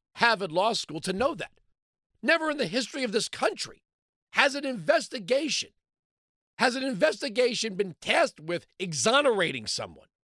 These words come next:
The burden of proof is on the prosecution, on the government, on the state, not on the accused. But what we've learned from Durham is that the entire fiasco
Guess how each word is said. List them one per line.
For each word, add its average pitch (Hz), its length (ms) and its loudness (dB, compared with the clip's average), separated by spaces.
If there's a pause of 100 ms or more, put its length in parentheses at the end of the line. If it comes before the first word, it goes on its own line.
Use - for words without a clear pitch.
(640)
The 208 140 2
burden 311 400 2
of 247 160 0
proof 269 380 -4
is 202 200 -2
on 226 280 0
the 226 80 -4
prosecution, 208 920 -2
on 226 260 2
the 190 80 -4
government, 226 460 0
on 240 280 2
the 190 80 -2
state, - 520 0 (340)
not 277 280 4
on 294 200 4
the 285 120 -2
accused. - 680 -2 (640)
But 269 160 4
what 302 240 4
we've 294 240 -4
learned 285 380 2
from 220 320 -2 (320)
Durham 247 360 2 (1300)
is 240 160 2
that 226 200 2
the 254 140 -4
entire 262 540 2
fiasco 294 800 0